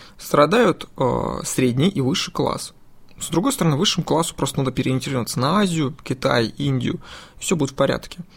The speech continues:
А вот среднему классу придется ужать пояса, очень сильно затянуть их и терпеть, вывозить все на своих плечах. Помощи реально никакой не будет. Э, если вы получаете сто-двести тысяч рублей в месяц, ну, вы средний класс, я хочу вам сказать.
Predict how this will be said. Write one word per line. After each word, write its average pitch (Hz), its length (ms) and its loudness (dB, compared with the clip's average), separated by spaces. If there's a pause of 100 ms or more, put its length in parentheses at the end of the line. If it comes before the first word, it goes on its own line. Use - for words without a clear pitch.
(420)
А - 60 0
вот 143 100 2
среднему 233 380 4
классу 156 360 2
придется 156 360 0
ужать 135 360 2
пояса, 120 420 0
очень 160 240 0
сильно 135 280 0
затянуть 135 460 -2
их 127 100 -4 (140)
и 240 120 0
терпеть, - 680 -2
вывозить 135 360 0
все - 180 0
на 143 100 2
своих 123 180 -6
плечах. - 460 -6 (600)
Помощи 220 320 4
реально 139 220 2
никакой 139 360 0
не 135 100 2
будет. 143 440 -4
Э, 120 280 -2
если 139 320 -2
вы 127 680 0
получаете 143 460 -2
сто-двести 135 800 -2
тысяч - 240 -4
рублей 131 260 -2
в 135 40 -2
месяц, - 480 -4
ну, 143 260 -2
вы 131 120 0
средний 151 340 0
класс, - 300 0
я 123 60 -8
хочу - 220 -8
вам - 80 -4
сказать. - 320 -4